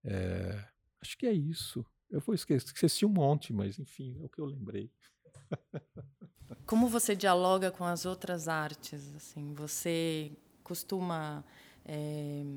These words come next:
Speaker 2: ler enquanto você tá trabalhando? Assim, você tá com uma obra em mente? Como é que você, você ouve música trabalhando? É uma coisa que influencia, como, eu queria saber como que,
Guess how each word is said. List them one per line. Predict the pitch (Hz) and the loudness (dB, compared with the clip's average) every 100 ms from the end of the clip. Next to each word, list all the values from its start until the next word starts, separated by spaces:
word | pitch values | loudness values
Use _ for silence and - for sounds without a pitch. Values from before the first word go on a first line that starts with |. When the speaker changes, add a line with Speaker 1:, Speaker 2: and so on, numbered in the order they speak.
| 139 135 - - - - | -10 -12 -18 -20 -16 -6
Speaker 2:
ler | 151 170 190 196 190 - | -2 2 2 2 0 -6
enquanto | 156 156 160 160 156 | -8 -6 -4 -6 -8
você | 147 - 151 | -12 -10 -10
tá | - 156 147 143 139 - | -6 -6 -4 -6 -10 -10
trabalhando? | 156 147 147 143 156 175 170 143 | -8 -6 -6 -4 -2 0 -2 -6
Assim, | 139 - 160 156 | -10 -10 -6 -6
você | 143 - 143 | -8 -10 -12
tá | 139 | -12
com | 147 156 | -10 -8
uma | 151 147 | -6 -4
obra | 143 151 143 143 | -2 -2 -4 -4
em | 143 | -6
mente? | 143 160 165 160 - - 151 147 | -6 -6 -6 -6 -8 -10 -10 -10
Como | - 180 | -8 -6
é | 196 | -6
que | 202 | -8
você, | 185 180 165 | -8 -8 -8
você | 151 - 175 | -6 -4 -2
ouve | - 180 185 170 160 | 0 0 0 -2 -4
música | 160 180 180 156 156 151 | -2 -2 -4 -6 -8 -8
trabalhando? | - 147 143 143 147 165 170 170 156 165 151 - - - - | -6 -6 -6 -4 0 0 0 -2 -4 -4 -6 -12 -20 -20 -10
É | 151 | -8
uma | 151 | -8
coisa | 156 151 156 | -8 -8 -10
que | - 165 156 | -8 -6 -4
influencia, | 151 143 156 151 - - - - | -4 -4 -6 -6 -6 -12 -14 -12
como, | 180 185 | -8 -6
eu | - - - | -8 -14 -12
queria | 170 165 | -8 -8
saber | 175 170 | -8 -8
como | 180 185 185 | -6 -4 -6
que, | 185 - 175 170 | -8 -10 -10 -10